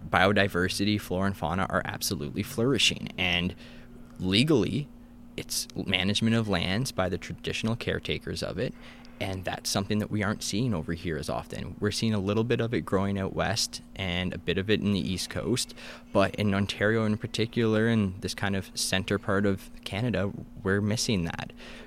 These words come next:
Every single day, if you're a resident of Thunder Bay, you look out a window, you can see the sleeping giant.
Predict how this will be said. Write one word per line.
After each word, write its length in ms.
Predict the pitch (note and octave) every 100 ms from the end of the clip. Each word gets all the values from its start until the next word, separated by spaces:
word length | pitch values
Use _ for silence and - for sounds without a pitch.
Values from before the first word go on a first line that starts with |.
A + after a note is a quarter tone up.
| -
Every 280 | A2 A2 A#2
single 240 | A2+ A#2 A2
day, 220 | G#2+ A2
if 160 | F2
you're 160 | F#2+ G2
a 40 |
resident 360 | F#2 F#2 - G#2
of 80 | F#2+
Thunder 280 | G2 F#2+ F#2+
Bay, 200 | G2+ G2+
you 480 | F#2 F2+ F#2 F#2+
look 220 | G2+ G2+ F#2+
out 140 | G#2
a 60 | G#2
window, 340 | G#2 A2+ F#2+
you 220 | F2+ F#2+ F#2+
can 200 | G#2+ G#2
see 180 | -
the 100 | G#2
sleeping 380 | G2 G#2 F#2+ G#2
giant. 480 | G2 G2+ F#2 - -